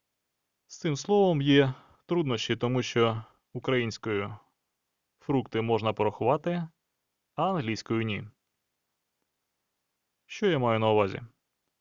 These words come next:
Ми можемо сказати один фрукт, два фрукти, три фрукти і так далі. Це звучить нормально, тобто українською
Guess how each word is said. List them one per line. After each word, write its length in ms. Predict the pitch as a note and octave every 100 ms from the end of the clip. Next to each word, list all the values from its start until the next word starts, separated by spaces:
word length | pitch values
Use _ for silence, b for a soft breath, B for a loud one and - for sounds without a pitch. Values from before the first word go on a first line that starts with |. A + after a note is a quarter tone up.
| _ _ _
Ми 140 | C#3+ E3
можемо 340 | F3+ C#3 B2
сказати 520 | - A#2 G#2+ G#2+ G#2 G#2+ _ -
один 320 | A2+ G#2 B2+
фрукт, 420 | C3+ D#3+ E3+ - - _ _ _ _ -
два 340 | G#2+ G2+ G#2+
фрукти, 640 | C3 D3+ D3+ - D#3 D#3 C#3+ _ -
три 240 | B2 G#2+
фрукти 600 | G2+ B2+ B2 - C3+ C#3 C3+ _ _ _ _ _ _
і 80 | E3
так 160 | E3 C#3
далі. 280 | G#2 G2 A#2+ _ _ _ _
Це 180 | B2+
звучить 300 | A2+ A2+ A2
нормально, 540 | G#2+ G2+ G#2+ D3+ E3 E3 _ _ _ _ _ _ -
тобто 280 | G3 -
українською 720 | G#3 E3 B2+ B2 - C3+ C#3